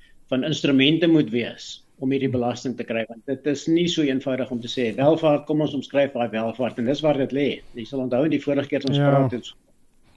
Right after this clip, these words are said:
Speaker 2: Hmm.
Speaker 1: Spanje wat skepe belas en hierdie ouens wat dit en dit. So ja, dit gaan, dit gaan daar af, afkom om te sê, maar hoe bepaal ons daai welvaart van jou wat weggesteek is in hierdie strukture?
Speaker 2: Piet, dankie vir jou tyd. Hy is 'n belastingspesialis. Eh,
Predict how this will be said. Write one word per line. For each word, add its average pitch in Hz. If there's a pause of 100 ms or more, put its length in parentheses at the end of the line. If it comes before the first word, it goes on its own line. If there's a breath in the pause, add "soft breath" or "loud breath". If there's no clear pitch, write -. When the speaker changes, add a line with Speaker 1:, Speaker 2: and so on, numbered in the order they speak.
(200)
Speaker 2:
Hmm. 131
Speaker 1:
Spanje 175
wat 143
skepe - (160)
belas 151
en 135
hierdie 151
ouens 156
wat 131
dit 147
en 131
dit. 151 (420 loud breath)
So 139
ja, 165
dit 135
gaan, 160 (100)
dit 139
gaan 165
daar 139
af, 156 (100)
afkom 165
om 131
te 131
sê, 143
maar 135
hoe 139
bepaal 180
ons 165
daai 123
welvaart 120
van 123
jou 120 (420 loud breath)
wat 117
weggesteek 123
is 113
in 120
hierdie 120
strukture? 110 (580 loud breath)
Speaker 2:
Piet, 151
dankie 139
vir 147
jou 135 (120)
tyd. 147
Hy 131
is -
'n 131
belastingspesialis. 139
Eh, 147